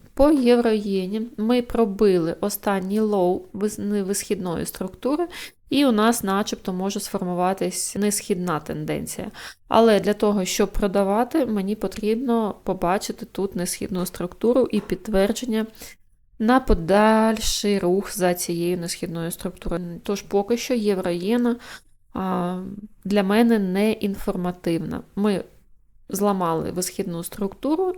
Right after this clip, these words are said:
але поки що не підтвердили несхідний тиск. Тому, а, по євроєні також очікую. Новозеландський долар подивимось.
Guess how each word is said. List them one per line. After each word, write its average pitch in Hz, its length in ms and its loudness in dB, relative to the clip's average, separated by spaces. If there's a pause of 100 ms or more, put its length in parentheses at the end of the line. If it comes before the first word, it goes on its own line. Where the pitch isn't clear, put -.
але 202 500 2
поки 220 280 -2
що - 180 -8
не 190 200 -4
підтвердили 190 800 -4
несхідний 175 920 -6
тиск. - 500 -12
Тому, 208 360 -4 (760)
а, 180 220 -2
по 190 380 4
євроєні 185 640 0
також - 640 -2
очікую. 175 680 -6 (1300)
Новозеландський 196 880 2
долар - 360 -4
подивимось. - 640 -6